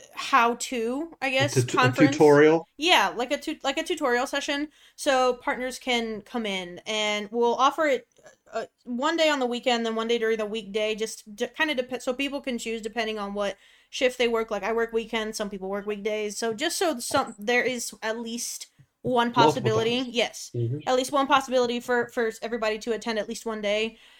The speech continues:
Speaker 1: And, um, and just sit down with, with everybody who would like to come in and explain the features and explain how things work and kind of iron out, you know, any,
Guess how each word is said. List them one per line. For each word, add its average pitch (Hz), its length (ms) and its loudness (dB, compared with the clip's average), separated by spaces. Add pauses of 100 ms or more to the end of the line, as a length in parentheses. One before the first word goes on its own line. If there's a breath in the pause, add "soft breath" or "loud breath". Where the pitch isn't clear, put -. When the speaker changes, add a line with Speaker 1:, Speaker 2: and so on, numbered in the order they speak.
(140 soft breath)
Speaker 1:
And, 233 320 2
um, 202 480 0
and 277 140 0
just 320 260 -2 (240)
sit 294 260 -4
down 254 440 2
with, 233 540 -4
with 233 500 -4
everybody 247 460 2
who 240 80 -8
would 226 120 -2
like 226 200 -4
to 220 320 -4
come 240 180 -4
in 233 300 -2
and 214 180 -6
explain 226 560 -4
the 214 80 -10
features 294 560 -4
and 226 100 -6
explain 214 360 -8
how 214 100 -4
things 226 220 -8
work 262 360 -4
and 214 300 -6 (380 soft breath)
kind 247 160 -2
of 214 80 -4
iron 226 320 0
out, 220 320 -2
you 226 80 -8
know, 202 80 -8
any, 196 400 -8